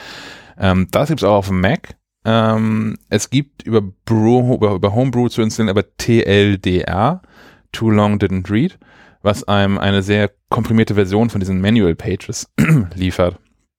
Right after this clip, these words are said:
Was ich auch noch im Einsatz hab, ist, ähm, Speedtest, Speedtest minus C L I, was, ähm, Internet-Speed testet. Das, was Daniel angesprochen hat, Programme zu installieren,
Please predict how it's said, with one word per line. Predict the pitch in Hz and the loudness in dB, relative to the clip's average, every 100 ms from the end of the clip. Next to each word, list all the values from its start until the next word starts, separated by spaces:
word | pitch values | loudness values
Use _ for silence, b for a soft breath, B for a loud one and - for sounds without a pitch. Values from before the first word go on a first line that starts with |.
| _ _ _ _ - | _ _ _ _ -6
Was | 127 104 | -2 0
ich | 98 | 2
auch | 131 | 0
noch | 135 | 0
im | - 117 | -2 0
Einsatz | 101 113 - | 2 2 0
hab, | 117 | -2
ist, | 101 - B B B B B | -2 -4 B B B B B
ähm, | - 98 95 | 0 2 0
Speedtest, | - - 160 160 170 - - _ _ _ _ _ | -2 0 0 0 -4 -10 -20 _ _ _ _ _
Speedtest | - 123 117 101 - | -4 0 2 0 -2
minus | 98 98 - - | -2 -2 -4 -6
C | 107 69 | 0 2
L | 87 | 2
I, | - 127 156 - | 0 -4 -6 -6
was, | 101 92 - - | -2 -2 -4 -10
ähm, | - - - _ _ - | -10 -8 -12 _ _ -6
Internet-Speed | 104 101 87 - - - 87 85 - _ _ - | 0 2 0 -4 -20 -14 -10 -10 -12 _ _ -14
testet. | - 87 - 82 - B B B B B B _ - | -6 -6 -6 -10 -12 B B B B B B _ -4
Das, | 98 110 | -2 -2
was | - | 0
Daniel | 98 107 82 | 0 2 2
angesprochen | 120 123 131 123 | 0 -2 -2 -2
hat, | - | -4
Programme | - 95 139 123 | -4 -2 0 0
zu | - | -2
installieren, | 90 - 92 90 95 117 | -4 -2 0 0 0 -2